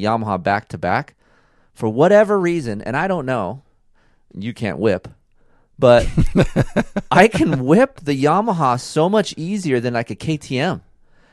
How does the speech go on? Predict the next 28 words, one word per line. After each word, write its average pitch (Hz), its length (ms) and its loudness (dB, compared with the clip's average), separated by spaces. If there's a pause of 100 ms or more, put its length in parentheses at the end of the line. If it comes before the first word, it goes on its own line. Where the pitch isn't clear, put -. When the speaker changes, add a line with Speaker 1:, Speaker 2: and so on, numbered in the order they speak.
Speaker 1:
And 123 140 -2
I 151 100 2
always 214 260 0
thought 135 200 -4
maybe 196 240 -2
it's - 160 -10
the 139 240 -4
engine, 131 480 -4 (100)
the 113 100 -8
way 131 160 -4
the 123 140 -4
engine 131 340 -4
is 82 180 -6
inside 95 380 -6
the, 85 200 -10
the 92 100 -12
cradle. 123 360 -6 (640)
But - 200 -4
it 147 200 0
just, 190 320 2
I 139 120 2
can 165 200 -6
really 151 220 0
carve 139 420 2
up 143 180 0
a 127 40 -4
lip 123 380 0
and 107 180 -4